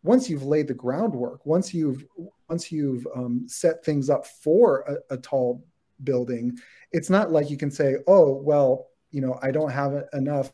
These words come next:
so I'm just going to start building towards a smaller building." It's like, no, like, the, you've, you have the groundwork for a large building. And so you actually have to, um, liquidate your, your current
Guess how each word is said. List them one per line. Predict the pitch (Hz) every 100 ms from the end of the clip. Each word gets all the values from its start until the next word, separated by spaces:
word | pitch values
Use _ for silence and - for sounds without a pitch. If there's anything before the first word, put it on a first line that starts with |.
| -
so | 135 135
I'm | 131
just | 131 127
going | 135 127
to | 123
start | - - 120 123 131 - _ _ -
building | 143 135 127 123 123 120 _ _ -
towards | 143 135 120 113 -
a |
smaller | 135 - 220 156 117
building." | 120 120 - - 170 _ _ _
It's | - 143
like, | 147 139 - _ _
no, | 156 233 160
like, | 131 127 254 - _ _
the, | 143 156 -
you've, | 175 147 196
you | 160
have | 175
the | 175
groundwork | 127 143 170 160 156
for | - -
a | 131
large | 131 196 262 240
building. | - 123 120 - -
And | 139
so | 143
you | 147 175
actually | 180 - 165
have | 139 151 -
to, | 156 135 127 - _ _ -
um, | 139 131 123 120 -
liquidate | 131 135 247 - - 117 113 - -
your, | 139 131 147
your | 139
current | 135 165 156 147